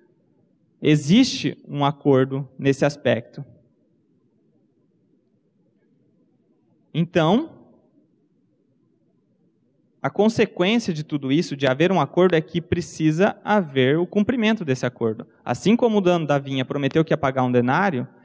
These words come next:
ele seria injusto se ele viesse e pagasse meio denário. Aí, com certeza poderia ter motivo de reclamação por parte daqueles homens que ta-, que estavam trabalhando desde o começo do dia.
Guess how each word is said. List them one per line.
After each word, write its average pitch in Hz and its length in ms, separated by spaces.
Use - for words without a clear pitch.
ele 135 200
seria 160 280
injusto 190 480
se 156 140
ele 156 160
viesse 147 460
e - 20
pagasse 208 420
meio 156 240
denário. 120 460
Aí, 131 520
com 208 140
certeza 180 480
poderia 170 400
ter 170 100
motivo 165 300
de 151 80
reclamação 160 760
por 131 120
parte 120 320
daqueles 123 360
homens 110 440
que 139 100
ta-, 127 240
que - 140
estavam 127 340
trabalhando 123 460
desde 131 240
o - 20
começo 123 320
do 135 100
dia. 120 300